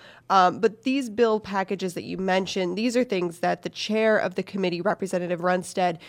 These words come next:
says he's really focused on, and he wants to get these issues, um, in front of the committee. He wants to hear testimony. He wants to potentially put them up for a vote as soon as, you know, February, March, because he says once you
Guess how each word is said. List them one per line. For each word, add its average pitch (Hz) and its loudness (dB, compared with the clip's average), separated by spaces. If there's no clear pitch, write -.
says 196 2
he's 214 -2
really 247 4
focused 170 0
on, 143 -2
and 202 2
he 226 0
wants 226 4
to 240 -2
get 202 -2
these 185 -4
issues, 185 -4
um, 175 0
in 185 -6
front 214 4
of 208 -2
the 196 -2
committee. 226 2
He 208 -2
wants 170 -2
to 175 -4
hear 165 -6
testimony. 214 -2
He 196 -4
wants 185 0
to 190 -6
potentially - -4
put 208 -8
them 208 0
up - -4
for 180 0
a 185 2
vote 202 4
as 180 -4
soon 233 0
as, 185 2
you 170 -6
know, 190 -2
February, 185 2
March, 180 2
because 185 -4
he 190 -6
says 180 -2
once 254 6
you 233 -2